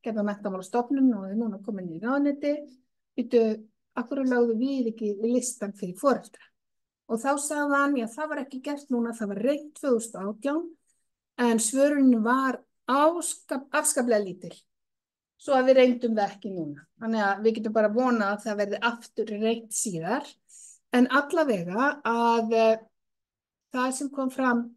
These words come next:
í þessari heildarskýrslu O E C D var að þau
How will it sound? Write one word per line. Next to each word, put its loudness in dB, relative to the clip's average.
í -2
þessari -6
heildarskýrslu -4
O -4
E -8
C -10
D -8
var -6
að 4
þau 6